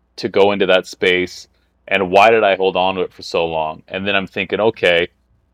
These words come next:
so probably around this age, I'm, my son might experience this,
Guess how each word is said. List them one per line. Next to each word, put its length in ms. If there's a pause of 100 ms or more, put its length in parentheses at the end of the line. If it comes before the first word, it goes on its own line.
(600)
so 120
probably 300
around 220
this 260
age, 380
I'm, 180 (240)
my 140
son 260
might 180
experience 520
this, 580